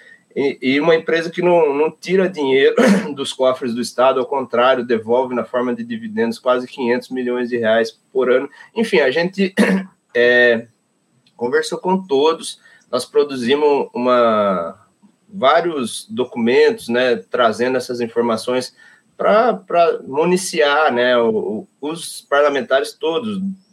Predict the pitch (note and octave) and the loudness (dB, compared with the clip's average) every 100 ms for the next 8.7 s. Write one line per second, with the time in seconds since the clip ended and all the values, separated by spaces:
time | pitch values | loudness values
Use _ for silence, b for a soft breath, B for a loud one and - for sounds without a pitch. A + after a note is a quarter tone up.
0 | _ - F#2+ G#2 A2 A#2+ D3+ D#3 A#2+ A2+ | _ -20 -14 -10 -2 2 2 0 -6 0
1 | A#2 A#2 G#2+ G#2 A2 A2 A2 A#2 C3 B2+ | 2 0 -4 -6 -4 -4 -2 -2 -2 -4
2 | - C3 D#3 A2 A2 G2+ A#2+ A2 F#2+ - | -6 -6 -4 -4 -4 -4 -4 -6 -6 -14
3 | - G#2+ G2+ G#2+ G2+ G#2 G#2 A2+ A2 - | -12 -10 -8 -6 -2 -4 -4 -6 -8 -6
4 | A#2 A#2 C3+ C#3+ D3+ b b b b - | -2 -2 0 0 0 b b b b -6
5 | B2+ - F3+ C#3+ D3 D#3+ B2+ D3 D3+ E3 | -6 -2 -2 0 0 0 0 2 2 2
6 | E3 - E3 D#3+ E3+ F3 E3+ E3 E3+ F#3 | -2 0 0 0 0 -2 -6 -4 -6 -4
7 | E3+ D3 D3 E3+ F#3+ - F#3 - E3+ D#3+ | -4 -4 -6 -4 -6 -2 -4 0 2 4
8 | E3+ D#3+ F#2+ - G#2+ D3 | 4 2 -4 -6 -2 -2